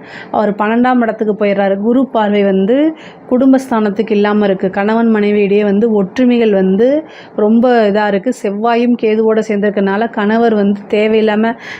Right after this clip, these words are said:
ஆங்ஸைட்டி ஆகிறது, அதனால கண-, கணவன் மனைவியிடையே சண்டை வர்றது, இந்த மாதிரி விஷயங்கள் நடக்கிறதுக்கு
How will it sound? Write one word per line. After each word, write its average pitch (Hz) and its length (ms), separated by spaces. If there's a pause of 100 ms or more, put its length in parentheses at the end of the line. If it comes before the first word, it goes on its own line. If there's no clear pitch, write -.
ஆங்ஸைட்டி 220 540
ஆகிறது, 196 520
அதனால 202 400
கண-, 202 560
கணவன் 226 360
மனைவியிடையே 208 420
சண்டை 208 340
வர்றது, 196 220
இந்த 220 240
மாதிரி 226 200
விஷயங்கள் 208 540 (320)
நடக்கிறதுக்கு 226 440